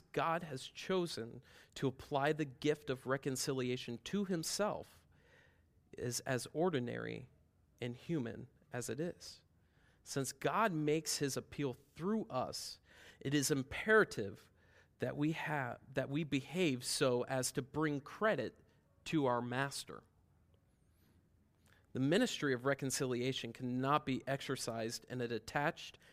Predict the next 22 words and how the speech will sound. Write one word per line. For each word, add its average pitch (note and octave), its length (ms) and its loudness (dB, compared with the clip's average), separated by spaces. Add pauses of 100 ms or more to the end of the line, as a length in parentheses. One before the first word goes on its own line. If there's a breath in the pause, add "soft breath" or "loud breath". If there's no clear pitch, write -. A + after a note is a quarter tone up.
(120 loud breath)
and C3 180 0
cold D3 520 2
manner. C3 480 -2 (720 loud breath)
The C3+ 100 0
language D3 440 6
Paul E3+ 260 10
uses B2+ 640 2
is B2 240 -4 (140)
deeply E3 500 2
emotional C3+ 680 0
and A#2+ 180 -6 (200)
passionate. B2+ 800 -6 (800 soft breath)
"Through F#3 320 10
us," C3 380 4
he A#2+ 180 -6
declares, F#2+ 640 -10 (420 soft breath)
"God D#3 200 10
appeals E3+ 520 4
to D#3+ 100 4
men D3+ 360 6
and E3+ 380 4
women. B2+ 400 2